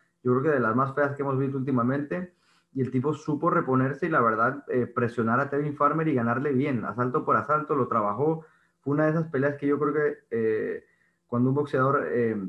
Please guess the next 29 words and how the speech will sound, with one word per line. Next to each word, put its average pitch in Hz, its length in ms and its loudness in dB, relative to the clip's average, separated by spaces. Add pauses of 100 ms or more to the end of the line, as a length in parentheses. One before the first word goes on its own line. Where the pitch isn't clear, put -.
trabaja 120 300 2
asalto 135 320 -2
por 135 100 2
asalto 127 240 0
inteligentemente, 135 960 0
yo 127 120 4
creo 127 100 2
que 135 260 -2
un 143 120 0
ejemplo 135 460 -2
de 131 80 2
eso 131 200 -2
es 127 140 2
Jojo 127 280 2
Díaz 131 260 2
contra, 104 520 -4
contra 104 240 -8
Tevin 120 240 0
Farmer. 135 500 0 (360)
Eh, 120 160 -2
Jojo 127 180 6
Díaz 131 160 4
no 135 80 -2
se 131 140 0
volvió 123 260 4
loco, 135 340 2
fue 127 120 0
muy 131 120 2
paciente, 127 680 -2